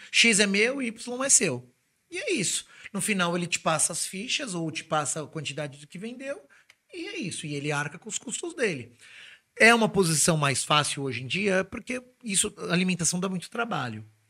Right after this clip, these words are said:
E o produtor tem que fazer a festa toda. Então, por exemplo, você vai fazer a festa toda e ainda alimentação,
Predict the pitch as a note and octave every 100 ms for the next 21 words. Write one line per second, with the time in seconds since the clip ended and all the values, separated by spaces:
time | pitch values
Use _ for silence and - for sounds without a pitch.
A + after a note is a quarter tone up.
0 | - F3+ F3+ F#3+ E3 - A3 F3+ F3 G3+
1 | F#3+ G3+ A3+ A3 C4+ A#3+ D3+ A2 A2 -
2 | _ _ _ _ _ _ _ _ _ _
3 | _ - E3+ F3+ B3+ F#3+ F3+ E3 D#3 D3
4 | E3+ D3+ F#3+ B3 F#3 E3+ - G#3+ - -
5 | G3 E3+ C#3 B2 A2+ _ _ _ _ _
6 | _ _ _ _ - D#3 E3+ F#3 A3 A3
7 | A3+ A3+ A3 - E3 C3 A#2+